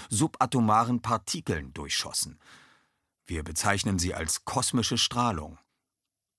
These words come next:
Die energiereichsten dieser Teilchen besitzen hundert Millionen Mal mehr Energie als das,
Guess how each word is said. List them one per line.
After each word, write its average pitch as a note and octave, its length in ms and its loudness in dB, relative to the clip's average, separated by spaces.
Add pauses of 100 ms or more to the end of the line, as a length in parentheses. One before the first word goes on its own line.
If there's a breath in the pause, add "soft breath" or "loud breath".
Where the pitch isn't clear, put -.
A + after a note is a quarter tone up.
(340)
Die C#3 120 2
energiereichsten A#2+ 800 4
dieser F2 260 -2
Teilchen G2 480 2
besitzen A#2 460 2
hundert F#3 340 0
Millionen C3+ 460 4
Mal G2+ 180 4
mehr A2 260 0
Energie A#2+ 380 2
als - 240 -2
das, A2 240 2